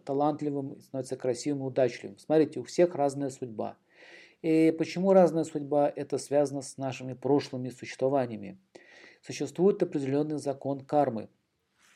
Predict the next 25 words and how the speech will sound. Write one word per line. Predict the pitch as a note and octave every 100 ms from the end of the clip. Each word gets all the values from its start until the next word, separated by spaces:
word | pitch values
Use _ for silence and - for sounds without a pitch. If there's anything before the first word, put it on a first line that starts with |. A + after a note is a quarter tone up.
| _ _ -
Закон | A#2+ C3 D#3+ D3+
кармы, | E3 E3 E3+ D#3+ -
э, | B2 C3+ C3 C3 C3
на | C3+
самом | C3 D3 C#3
деле | D3 E3 D3
называется | C3+ B2+ B2 C3 C#3+ C#3+ C3+ C3 C3 _ - - _ -
закон | B2+ C3+ C#3 D#3
причинно-следственной | C3+ C3 - C#3+ C#3 C3+ C#3 C3+ C3+ C#3
связи. | - C#3+ A#2+ G2+ G2+ _ _ - - - _
Есть | C3+ D#3+ D#3 - -
карма, | D3+ D3 D3 C#3 C3+ -
э, | D3 B2+ C3+
это | C3+
кар-, | C3 E3 E3+
слово | D#3+ D#3+
«карма» | D3 E3+ F3 E3
означает, | - C3 C3+ C3 D#3 D3+ D3 -
э, | C3+
действие, | B2 C#3+ C3+ - D3 D3+ E3 _ _ _ _ _
а | E3 D#3+
карма | D#3+ F3 D#3+ D3 C#3+
означает | C#3 B2+ C#3+ C#3 D3 C3+
действие, | A#2+ D#3 C3+ - C3+
приводящее | C3 C3+ C#3 D3 C#3 - C3+ B2+